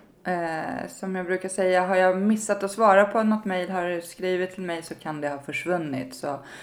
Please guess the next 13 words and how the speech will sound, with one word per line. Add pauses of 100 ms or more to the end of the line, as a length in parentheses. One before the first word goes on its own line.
(440)
Skriv
igen
så (680)
svarar
jag
så
fort
jag
hinner. (100)
Ehm, (520)
vem
är
jag?